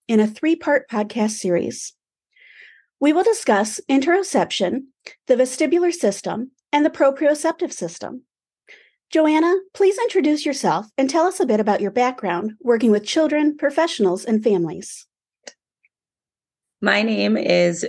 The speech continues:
Speaker 2: Joanna Pashluck Shimmick. Um, I am an occupational therapist at Chicago Pediatric Therapy and Wellness Center,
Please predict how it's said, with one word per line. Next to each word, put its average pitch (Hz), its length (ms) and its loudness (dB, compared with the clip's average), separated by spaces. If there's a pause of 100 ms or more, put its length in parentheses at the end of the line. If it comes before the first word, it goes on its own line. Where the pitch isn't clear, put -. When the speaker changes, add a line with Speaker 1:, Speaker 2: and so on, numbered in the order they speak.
Speaker 2:
Joanna 160 420 0
Pashluck 156 480 -2
Shimmick. 226 560 0 (140)
Um, 156 340 0
I 156 140 2
am 160 180 0
an 156 100 0
occupational 160 680 -4
therapist 151 580 2
at - 160 -2
Chicago 147 420 0
Pediatric 143 640 -4
Therapy 143 360 2
and 143 100 -2
Wellness 143 360 -2
Center, 269 440 2